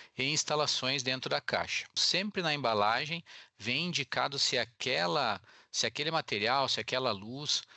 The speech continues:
pode ser instalado em ambiente interno ou ambiente externo. Uma dica importante é para a reutilização daquelas luzes que foram utilizadas no ano passado.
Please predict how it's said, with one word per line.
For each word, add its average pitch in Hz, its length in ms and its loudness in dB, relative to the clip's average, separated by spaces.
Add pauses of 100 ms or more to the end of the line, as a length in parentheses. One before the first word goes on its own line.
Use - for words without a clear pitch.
(320)
pode 131 260 0
ser 135 200 0
instalado 107 640 0
em 180 440 -2
ambiente 127 540 -2
interno 151 640 -2
ou 160 420 0
ambiente 139 520 -4
externo. 92 440 0 (200)
Uma 160 240 0
dica 147 420 0
importante 135 840 -2
é 127 120 -2
para 127 300 0
a 123 40 0
reutilização 147 1000 -2 (180)
daquelas 143 640 0
luzes 110 720 -4 (200)
que 127 100 -6
foram 135 300 -2
utilizadas 135 580 0
no 151 120 -4
ano 151 140 -2
passado. 120 560 0